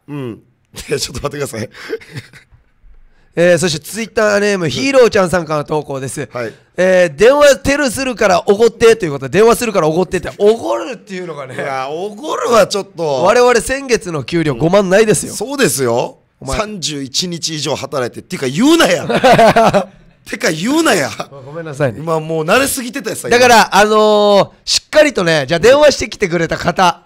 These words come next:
Speaker 1: うん。
Speaker 2: あれしましょう。メモっておいて、
Speaker 1: うん。
Speaker 2: グッズができた場合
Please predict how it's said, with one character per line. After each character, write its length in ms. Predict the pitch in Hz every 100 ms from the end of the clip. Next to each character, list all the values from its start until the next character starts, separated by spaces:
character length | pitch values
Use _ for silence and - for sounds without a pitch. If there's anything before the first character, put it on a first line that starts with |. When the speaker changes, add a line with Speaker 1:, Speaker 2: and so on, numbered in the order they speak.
| -
Speaker 1:
う 80 | 175
ん。 180 | 160 -
Speaker 2:
あ 120 | - 196
れ 80 |
し 100 | 214
ま 100 | 226
し 80 | 196
ょ 120 | 180 - _ _
う。 40 | - _
メ 160 | 170 208
モ 80 | 226
っ 120 | 226
て 140 | 247
お 140 | 233 226
い 60 |
て、 360 | 214 185 165 123
Speaker 1:
う 80 | 147
ん。 180 | 135 - _ _ _ _ _ 139
Speaker 2:
グ 140 | 208
ッ 120 | 240
ズ 140 | 180 247
が 140 | 254
で 100 | 233
き 100 | 214
た 140 | -
場 160 | 190
合 40 | 170